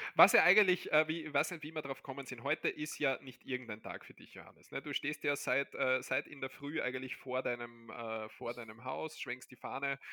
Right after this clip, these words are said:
ähm, b-, bist frisch rausgeputzt. Das ist unter anderem auch der letzte Wiesentag, nehme ich an, ne, wenn heute Feiertag ist bei euch.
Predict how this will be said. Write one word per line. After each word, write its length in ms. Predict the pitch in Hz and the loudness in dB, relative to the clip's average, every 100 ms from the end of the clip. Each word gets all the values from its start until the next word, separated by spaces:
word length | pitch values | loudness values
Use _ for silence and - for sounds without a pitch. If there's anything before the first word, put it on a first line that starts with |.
| - - - - | -14 -14 -16 -2
ähm, 640 | 123 123 123 123 127 127 | 2 2 0 -8 -16 -12
b-, 80 | - 131 | -12 -8
bist 260 | 131 127 - | -8 -8 -10
frisch 300 | - 143 - | -6 -4 -2
rausgeputzt. 600 | 117 151 - - 147 - | -2 -2 -8 -12 -12 -12
Das 100 | 123 | -10
ist 120 | 127 | -10
unter 240 | 156 160 113 | -12 -6 -4
anderem 280 | 135 131 | -2 -4
auch 120 | 123 - | -6 -8
der 100 | 123 | -8
letzte 340 | 113 - 123 | -8 -8 -10
Wiesentag, 400 | 156 165 147 147 | -12 -8 -6 -6
nehme 160 | 151 143 | -4 -2
ich 60 | |
an, 160 | 127 151 | -4 -4
ne, 120 | 131 | -6
wenn 120 | 139 135 | -6 -6
heute 240 | 127 - | -8 -6
Feiertag 440 | - 131 131 139 139 | -4 -2 -2 -6 -12
ist 140 | - | -8
bei 80 | 127 | -4
euch. 320 | 139 170 - | -4 -6 -12